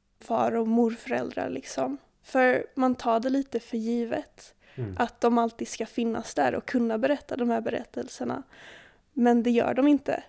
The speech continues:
Speaker 1: Och det är därför det är så fruktansvärt tur att du har spelat in farfar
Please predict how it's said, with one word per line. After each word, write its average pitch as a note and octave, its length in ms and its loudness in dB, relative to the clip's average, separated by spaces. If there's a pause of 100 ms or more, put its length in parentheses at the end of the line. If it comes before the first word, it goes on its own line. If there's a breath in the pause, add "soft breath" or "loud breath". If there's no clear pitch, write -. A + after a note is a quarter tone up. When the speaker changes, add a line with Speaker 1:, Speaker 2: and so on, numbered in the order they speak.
(120)
Speaker 1:
Och C4 120 4
det C4 60 2
är - 20 2
därför B3 360 4
det B3 80 6
är A#3+ 60 4
så A#3+ 160 -6
fruktansvärt A3+ 640 -4
tur A3 160 -2
att A3 220 -8
du - 80 -2
har A3 80 -2
spelat A3 480 -8
in D4 420 4
farfar - 600 -4